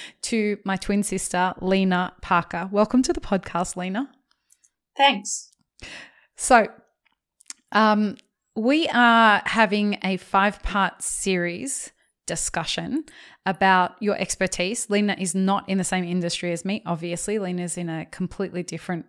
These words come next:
Speaker 1: world. Um, and so the series for this, this, the theme for this podcast series is energy security and the coffee supply chain.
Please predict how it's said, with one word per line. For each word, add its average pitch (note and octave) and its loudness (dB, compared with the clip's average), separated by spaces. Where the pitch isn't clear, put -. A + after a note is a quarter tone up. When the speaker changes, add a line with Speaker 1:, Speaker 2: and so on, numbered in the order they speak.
Speaker 1:
world. F3 -4
Um, G3 4
and G3+ 0
so G#3 4
the A3 0
series D4 0
for - -2
this, - -2
this, B3+ 2
the G#3 0
theme C4 4
for B3 0
this G#3 0
podcast G3+ 0
series F#3 -4
is F#3+ -4
energy A3+ 4
security G3 0
and F3+ 0
the F3 -4
coffee - -8
supply - -10
chain. - -12